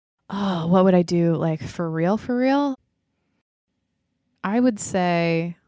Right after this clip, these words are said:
like, in my nest egg, if you were in charge of it, I would ask you to divide it up amongst my siblings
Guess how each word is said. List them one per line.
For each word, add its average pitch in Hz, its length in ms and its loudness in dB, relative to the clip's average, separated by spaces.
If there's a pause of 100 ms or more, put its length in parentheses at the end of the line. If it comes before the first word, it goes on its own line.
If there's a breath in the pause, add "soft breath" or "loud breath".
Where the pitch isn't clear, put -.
(180)
like, 170 260 -4
in 185 220 -4
my 170 120 -2
nest 156 460 -8
egg, 92 400 -6 (800)
if - 200 -10
you 202 100 2
were 190 140 6
in 175 140 -2
charge 147 300 -2
of 160 120 -2
it, 196 220 2
I 180 160 2
would 175 120 6
ask 160 240 0
you 170 80 -4
to 160 100 -4
divide 151 520 -4
it 147 100 -6
up 143 160 -6
amongst 147 340 -12
my 160 100 -4
siblings 165 640 -10